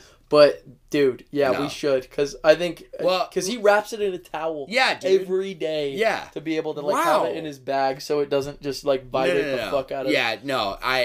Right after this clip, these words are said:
Speaker 2: it, that's so crazy because I'm like, "Wow, that's, like, he really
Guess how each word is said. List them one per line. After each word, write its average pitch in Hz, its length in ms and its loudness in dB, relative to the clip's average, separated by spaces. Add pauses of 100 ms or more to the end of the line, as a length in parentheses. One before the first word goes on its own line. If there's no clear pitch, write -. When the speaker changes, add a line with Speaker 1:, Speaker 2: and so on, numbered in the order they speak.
(120)
Speaker 2:
it, 131 220 -4
that's 160 220 0
so 190 360 2
crazy 139 520 -4
because 101 320 -4
I'm 107 100 -2
like, 92 220 -4
"Wow, 90 340 0
that's, 104 300 -2
like, 101 400 0 (340)
he 202 300 0
really 151 540 0